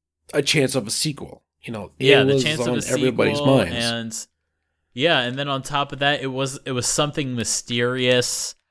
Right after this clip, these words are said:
Speaker 2: Only Japan got it. It's something for whatever reason we weren't gonna get.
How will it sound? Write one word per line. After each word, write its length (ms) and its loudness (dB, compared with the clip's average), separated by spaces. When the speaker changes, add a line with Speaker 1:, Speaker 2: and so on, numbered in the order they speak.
Speaker 2:
Only 260 -2
Japan 680 -2
got 360 4
it. 500 0
It's 160 -10
something 440 -4
for 200 -2
whatever 400 2
reason 380 0
we 120 -4
weren't 280 -4
gonna 200 -2
get. 640 0